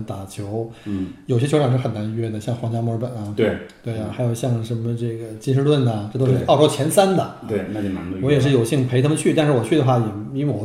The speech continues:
Speaker 1: 对这个不懂，也不感兴趣，
Speaker 2: 嗯。
Speaker 1: 所以很那个什么。所以以后如果有了我们华人自己的组织的话，那很简单了，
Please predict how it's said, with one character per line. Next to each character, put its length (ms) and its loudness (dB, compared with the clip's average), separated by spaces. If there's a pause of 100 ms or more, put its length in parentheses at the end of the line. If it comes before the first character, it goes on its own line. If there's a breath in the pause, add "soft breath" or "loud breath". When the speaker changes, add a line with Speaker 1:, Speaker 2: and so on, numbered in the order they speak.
Speaker 1:
对 120 0
这 200 0
个 140 -6 (220)
不 80 -4
懂， 260 -8
也 140 -4
不 100 -4
感 160 -4
兴 160 0
趣， 140 -8 (200 loud breath)
Speaker 2:
嗯。 220 -8
Speaker 1:
所 100 0
以 120 6
很 260 -2
那 100 0
个 60 2
什 80 -2
么。 100 -2
所 120 4
以 100 6
以 60 6
后 180 8
如 140 4
果 160 6
有 160 6
了 40 8
我 120 8
们 80 4
华 200 -2
人 140 0
自 160 -2
己 60 0
的 100 2
组 180 0
织 60 -4
的 60 0
话， 120 2
那 60 2
很 180 -2
简 140 -2
单 180 -6
了， 220 -6